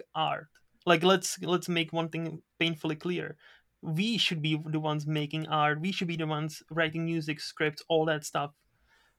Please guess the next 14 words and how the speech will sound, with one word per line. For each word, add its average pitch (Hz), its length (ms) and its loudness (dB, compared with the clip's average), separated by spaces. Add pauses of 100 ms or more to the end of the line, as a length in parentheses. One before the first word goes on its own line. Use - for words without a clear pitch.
(180)
until 190 400 8
maybe 175 320 4
there 160 160 2
is 160 100 0
some 170 140 -4
sort 160 180 2
of 160 240 -2
point 165 340 0
very 170 640 -2
deep 160 240 -6
in 165 120 -6
the 160 60 -4
future 165 420 -4
where 156 340 6